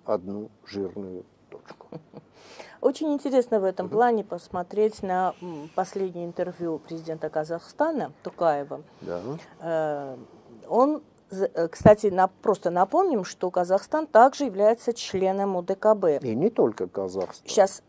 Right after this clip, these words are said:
Speaker 2: э, да,
Speaker 1: Мгм.
Speaker 2: я з-, зачитаю.
Speaker 1: Да,
Speaker 2: Э,
Speaker 1: да.
Speaker 2: да, не только Казахстан, поскольку там туда входит, э, и Кыргызстан, и Таджикистан.
Speaker 1: Мгм.
Speaker 2: И, э, также они являются членами, э, шос,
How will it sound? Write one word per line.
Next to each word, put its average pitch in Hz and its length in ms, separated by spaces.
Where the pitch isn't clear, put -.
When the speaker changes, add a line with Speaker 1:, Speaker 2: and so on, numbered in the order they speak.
Speaker 2:
э, 160 80
да, 147 220
Speaker 1:
Мгм. - 80
Speaker 2:
я 185 320
з-, 165 340
зачитаю. 208 880
Speaker 1:
Да, - 60
Speaker 2:
Э, - 100
Speaker 1:
да. 175 60
Speaker 2:
да, 240 220
не 233 180
только 262 360
Казахстан, 185 720
поскольку 233 560
там 214 380
туда 202 260
входит, 196 560
э, 170 260
и 165 140
Кыргызстан, 175 800
и 175 40
Таджикистан. 175 840
Speaker 1:
Мгм. - 100
Speaker 2:
И, 190 280
э, - 80
также 185 340
они 175 360
являются 175 440
членами, 165 840
э, 147 160
шос, 269 600